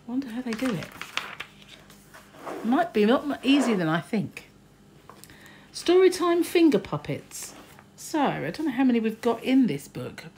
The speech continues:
if they're all there, but we've got a little lion, he's cute. Um, now, I wanna say kangaroo, but it probably isn't.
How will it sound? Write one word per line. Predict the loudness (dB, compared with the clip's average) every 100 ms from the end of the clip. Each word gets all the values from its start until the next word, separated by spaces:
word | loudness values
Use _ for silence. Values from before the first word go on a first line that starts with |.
| _ _ -20 -18
if | -12 -6
they're | -6 -4
all | -2 0 -2
there, | -6 -8 -8 -10 -14 _ -20 -20 -20 _ -20 -18
but | -12
we've | -10 -6
got | -6
a |
little | -4 -4
lion, | -2 -2 -2 -2
he's | -2 -4 -6
cute. | -10 -6 -6 -10 -20 _ _ _ _ -20 -20 -20 -20 -20 -10
Um, | -4 -2 -2 -4 -10 _ _ _ -20 -20 -20 -4
now, | -2 0 -2 -8 -4
I | -2
wanna | 0 0 -2
say | -2 -4 -4
kangaroo, | -4 -4 -4 -2 -4 -4
but | -6 -12
it | -10
probably | -8 -8 -6 -6
isn't. | -6 -8